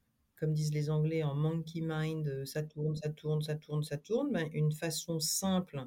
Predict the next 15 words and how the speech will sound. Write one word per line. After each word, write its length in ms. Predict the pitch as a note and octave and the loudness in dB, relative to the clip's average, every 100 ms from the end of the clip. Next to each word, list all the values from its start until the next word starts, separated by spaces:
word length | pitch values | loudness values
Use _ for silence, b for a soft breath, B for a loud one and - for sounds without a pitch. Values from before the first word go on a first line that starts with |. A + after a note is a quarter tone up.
| - | -8
si 480 | - - - B3+ C4 | -6 -2 0 0 -2
tu 240 | - A#3 | 0 0
veux 220 | A3 A3 | 4 2
bien 300 | G3 F#3+ G3+ | 4 4 2
le 160 | G3+ F#3 | 2 0
faire, 580 | F#3 F3+ F3 E3+ D3 - _ | 0 2 4 4 2 -8 _
puisque 240 | - - C#3+ | -16 -10 -8
encore 260 | C3+ C#3 | -6 -4
une 120 | C3+ C3 | -6 -6
fois, 200 | - C3+ | -6 -6
je 140 | A#2 | -8
te 160 | - A#2 | -14 -20
transmets 580 | - - D3+ D3+ - C#3+ | -14 -4 -2 -2 -2 -4
le 120 | C3 | -2
geste, 440 | D3+ G4+ - - | 0 0 -2 -6